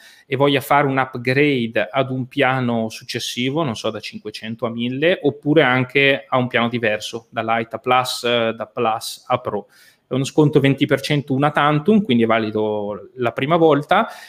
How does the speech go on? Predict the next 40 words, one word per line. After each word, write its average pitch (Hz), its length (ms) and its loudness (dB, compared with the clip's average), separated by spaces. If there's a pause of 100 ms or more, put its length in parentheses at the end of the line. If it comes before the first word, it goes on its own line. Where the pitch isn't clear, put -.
(120)
ed 160 160 0
è 151 60 6
valido 127 280 2
per 120 200 -2
tutto, - 380 -12
sia 147 340 2
per - 180 -6
tutti, 113 260 -8
sia 180 260 2
per 190 120 2
i 156 60 0
clienti 147 320 0
già 135 180 4
Attic 127 340 -6
Powered, 143 580 2
che 117 480 -4
noi 123 120 -16
siamo 120 200 -8
rivenditori 120 680 -4
per 117 140 -10
l'Italia, 113 600 -4 (340)
eh, 107 240 -8
di 117 100 -4
Attic 113 260 -6
Campaign, 120 440 0
quindi 113 200 -4
noi 113 100 -4
forniamo 113 400 -4
supporto 110 880 -2 (420)
ehm, 101 640 0
supporto 123 540 2
in 117 100 6
lingua 117 180 4
italiana, 135 520 2
via 117 120 -4
telefono, 120 440 0
via 110 180 -6
chat, 123 480 -2
via 113 200 -4
ticket, 117 760 -6